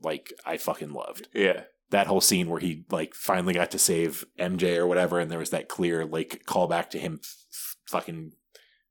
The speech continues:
Speaker 1: killing, uh, Gwen from his movies. It's great.
Speaker 2: Um, my favorite Spider-Man, Miles Morales.
Speaker 1: Yeah, that's why I said live action.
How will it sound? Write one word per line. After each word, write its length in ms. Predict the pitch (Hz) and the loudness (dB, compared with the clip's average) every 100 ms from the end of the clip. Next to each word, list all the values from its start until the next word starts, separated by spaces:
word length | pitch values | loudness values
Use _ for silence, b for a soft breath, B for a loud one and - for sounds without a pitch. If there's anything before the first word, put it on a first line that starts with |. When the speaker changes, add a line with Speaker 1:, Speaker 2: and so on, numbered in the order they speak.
| _ - | _ -14
Speaker 1:
killing, 460 | - 92 90 85 78 _ _ - | -2 0 2 0 -4 _ _ -2
uh, 440 | 87 82 73 65 - _ _ _ _ _ _ _ - | 0 2 0 -2 -8 _ _ _ _ _ _ _ -4
Gwen 380 | 87 85 92 - _ _ _ | 0 2 0 -4 _ _ _
from 180 | 92 | -4
his 180 | 87 90 | 0 0
movies. 460 | 95 95 98 - - _ _ _ _ _ _ _ | 2 2 2 0 -4 _ _ _ _ _ _ _
It's 100 | - | -18
great. 300 | - 67 65 - _ _ _ | -10 -8 -8 -12 _ _ _
Speaker 2:
Um, 360 | 110 101 95 90 - | 2 2 2 -4 -2
my 240 | 113 123 | 2 2
favorite 360 | 131 113 104 98 | 4 0 0 0
Spider-Man, 600 | - 117 127 131 139 143 _ _ _ - | 2 2 2 2 0 -2 _ _ _ 0
Miles 320 | 98 92 95 | 2 4 2
Morales. 760 | 98 95 95 95 113 - - - _ - | 0 2 4 2 0 -6 -10 -14 _ -2
Speaker 1:
Yeah, 280 | 113 101 90 - | 2 2 0 -6
that's 200 | - 104 | -4 0
why 120 | - 90 | 2 2
I 20 | |
said 220 | - 73 | 0 -4
live 180 | - - | -6 -4
action. 300 | 123 - - | -4 -2 -2